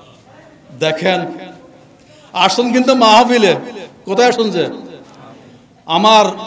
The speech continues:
আশরাফি সাহেব হুজুর এখানে তকরির করবে, আপনারা মাহফিল আসছেন, কিন্তু এখানে তো এত বড় একটা মর্যাদাপূর্ণ ইবাদত, যদি নিয়ত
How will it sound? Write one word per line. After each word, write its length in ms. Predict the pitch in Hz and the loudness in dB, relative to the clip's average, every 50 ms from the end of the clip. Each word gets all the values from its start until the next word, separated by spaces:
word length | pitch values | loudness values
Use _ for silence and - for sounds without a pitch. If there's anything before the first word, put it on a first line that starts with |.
| 214 214 | -10 -8
আশরাফি 360 | 170 175 170 - 240 254 254 | -6 -4 0 0 0 0 2
সাহেব 260 | 247 247 240 214 226 240 | 2 4 4 4 2 0
হুজুর 260 | 226 180 220 220 208 | 0 0 2 2 2
এখানে 240 | 202 - - 233 220 | 2 0 -2 -4 -4
তকরির 420 | 220 214 202 - 208 202 208 214 | -2 -2 -2 0 -2 -2 -2 -2
করবে, 480 | 214 226 233 226 302 330 302 254 190 - - - 320 294 240 - - - - - - - - - | -2 -2 0 2 4 6 6 4 2 -2 -8 -12 -12 -12 -14 -16 -20 -20 -20 -20 -20 -20 -10 -6
আপনারা 300 | 180 175 - 208 214 220 | -6 -4 -2 -2 -2 0
মাহফিল 380 | 214 196 196 208 208 220 220 | 0 0 0 0 2 2 2
আসছেন, 440 | 208 190 196 - 208 202 180 156 151 - - 202 196 - - - _ _ _ _ _ _ _ _ _ _ _ _ _ _ - | 2 0 0 -2 -2 -2 -2 -4 -6 -12 -14 -18 -20 -20 -20 -20 _ _ _ _ _ _ _ _ _ _ _ _ _ _ -6
কিন্তু 260 | 190 185 180 147 208 | -6 -4 0 2 2
এখানে 300 | 208 208 220 240 254 254 | 4 4 2 2 2 2
তো 100 | - 277 | 4 6
এত 240 | 254 254 240 254 233 | 6 6 6 6 6
বড় 300 | 233 240 247 262 269 277 | 6 8 8 8 6 6
একটা 500 | 269 240 - 269 311 339 311 277 311 311 - 330 330 302 269 220 | 4 2 2 4 6 8 8 8 6 4 0 -4 -6 -8 -8 -4
মর্যাদাপূর্ণ 960 | 175 196 208 226 262 285 262 208 - 330 - 349 339 - 339 381 381 381 370 349 339 320 294 233 - - 349 269 302 | -2 2 4 6 6 6 4 4 4 6 8 6 6 8 6 6 6 6 8 8 8 8 8 6 2 2 4 4 6
ইবাদত, 840 | 294 285 294 320 359 381 381 330 285 - 339 381 392 359 311 269 208 - - - - - - - - _ - | 6 6 8 8 8 8 10 8 8 6 4 0 -4 -6 -8 -8 -10 -14 -20 -20 -20 -20 -20 -20 -20 _ -10
যদি 180 | 135 175 185 226 | -6 -2 0 0
নিয়ত 300 | 214 202 208 233 247 | 2 2 4 4 4